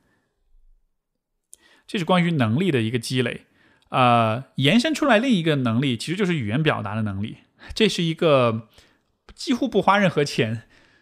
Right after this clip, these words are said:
你都可以去提升的一个能力。语言表达其实也是问题解决的能力，千万别觉得说话只是一个为了沟通存在的一种本能，对吧？你和别人沟通，你表达你自己，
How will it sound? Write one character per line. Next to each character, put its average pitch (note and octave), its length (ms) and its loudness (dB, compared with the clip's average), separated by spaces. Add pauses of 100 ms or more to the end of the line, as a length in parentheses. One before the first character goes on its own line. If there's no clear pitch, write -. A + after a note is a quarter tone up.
(160)
你 B2+ 120 -4
都 E3+ 160 0
可 - 200 -2
以 F#3 80 0
去 C3+ 440 0 (560)
提 - 180 -4
升 F3 140 0
的 E3 80 -2
一 C#3+ 40 -2
个 C#3 100 0
能 A2+ 200 -2
力。 B2+ 200 -8 (580)
语 A#2+ 60 2
言 G3 120 2
表 G3 220 2
达 B2+ 100 0
其 - 120 -2
实 A3+ 80 2
也 F#3+ 100 -4
是 - 140 -4
问 E3+ 100 2
题 D3+ 80 0
解 D3 140 -4
决 G#2 80 -4
的 A2+ 80 -2
能 G#2 180 -6
力， - 260 -10
千 - 160 0
万 G3 120 2
别 D3 120 2
觉 C3+ 120 0
得 C#3 160 4
说 E3 200 0
话 D#3 240 2
只 - 220 -8
是 - 100 -8
一 B2 140 -4
个 A#2 500 0 (180)
为 C#3+ 220 -2
了 B2 80 0
沟 D#3 200 2
通 D3 200 -2
存 C#3+ 220 -4
在 D3 100 2
的 B2 60 0
一 A#2 60 0
种 B2 180 0
本 G2+ 240 -6
能， A2 320 -12
对 B2 100 -6
吧？ G#2+ 200 -6 (580)
你 A2+ 180 0 (200)
和 - 180 2
别 E3+ 160 4
人 G3+ 100 6
沟 G#3 160 4
通， F#3+ 280 2
你 E3 80 -2
表 B2 200 0
达 B2+ 120 0
你 C3+ 120 0
自 C3 160 -6
己， B2 220 -12